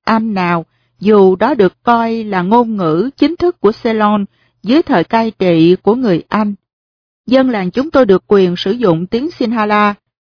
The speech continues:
nhưng tiếng Anh thì đúng là ngôn ngữ của giới thượng lưu, những người làm việc với chính phủ, người ở tầng lớp xã hội cao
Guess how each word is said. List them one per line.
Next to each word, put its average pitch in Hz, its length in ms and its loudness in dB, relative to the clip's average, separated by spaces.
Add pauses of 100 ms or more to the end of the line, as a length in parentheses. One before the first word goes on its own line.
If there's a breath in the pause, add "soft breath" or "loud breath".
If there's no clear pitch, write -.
(100)
nhưng 254 240 2
tiếng 320 220 -2 (140)
Anh 247 320 0
thì 226 120 0
đúng 247 220 0
là 277 100 0
ngôn 220 320 0
ngữ 185 280 4
của 247 100 2
giới 269 220 0
thượng 175 300 0
lưu, 240 380 2 (440)
những 233 180 2
người 208 260 4
làm 180 220 -2
việc 170 440 2
với 233 180 -2
chính 294 260 -6
phủ, 180 500 -2 (360)
người 190 580 2
ở 185 160 0
tầng 180 280 -2
lớp 226 340 -2
xã 196 200 -4
hội 185 380 0 (120)
cao 233 380 -2